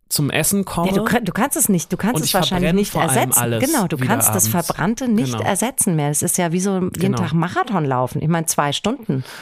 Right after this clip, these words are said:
Speaker 1: Genau, und das habe ich jetzt auch, ähm, gemerkt, da muss ich mich drauf vorbereiten. Also wenn ich das nicht tue, wenn ich vorher nicht laufen gehe, wenn ich nicht ein bisschen meine Kondition,
Speaker 2: Ah,
Speaker 1: äh, Kondition
Speaker 2: okay.
Speaker 1: trainiere, dann kriege ich das nicht hin.
Speaker 2: Das heißt, du merkst dann während der Show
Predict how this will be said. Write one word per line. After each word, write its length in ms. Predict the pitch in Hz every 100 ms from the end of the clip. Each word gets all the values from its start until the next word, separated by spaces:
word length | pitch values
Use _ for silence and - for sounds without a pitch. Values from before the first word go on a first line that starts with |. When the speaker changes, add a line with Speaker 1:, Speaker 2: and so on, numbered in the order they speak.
| -
Speaker 1:
Genau, 200 | 180 147
und 160 | - 147
das 220 | 185 -
habe 100 | 185
ich 80 | -
jetzt 300 | 175 180 -
auch, 300 | 147 160 -
ähm, 460 | 147 139 139 135 135
gemerkt, 600 | - 131 127 139 180 - _ - - _
da 100 | 139
muss 300 | 151 190 -
ich 100 | 180
mich 140 | 160
drauf 160 | 143 143
vorbereiten. 560 | - 156 135 - - 123
Also 160 | 127
wenn 80 | 151
ich 80 | 151
das 160 | 160
nicht 260 | 165 190 -
tue, 300 | - 214 170
wenn 100 | 147
ich 140 | 139
vorher 180 | - 175
nicht 180 | 180 -
laufen 360 | 160 160 170 160
gehe, 240 | 147 147
wenn 100 | 143
ich 140 | 135
nicht 160 | 165 139
ein 80 | 160
bisschen 280 | 165 170 151
meine 200 | 147 147
Kondition, 680 | 165 160 - 180 170 180 -
Speaker 2:
Ah, 240 | 220 156
Speaker 1:
äh, 20 | 156
Kondition 480 | 160 165 - 196 190
Speaker 2:
okay. 20 |
Speaker 1:
trainiere, 640 | 127 170 175 185 170 170 170 - - - -
dann 180 | 156 143
kriege 240 | - 190
ich 100 | 180
das 180 | 156 -
nicht 140 | 165 -
hin. 280 | 175 139 120 - -
Speaker 2:
Das 240 | 190 - 180
heißt, 260 | 180 226
du 80 | 214
merkst 400 | 190 180 226 -
dann 300 | 202 190 190 240
während 260 | 170 202 208
der 120 | 180
Show 480 | - 180 190 202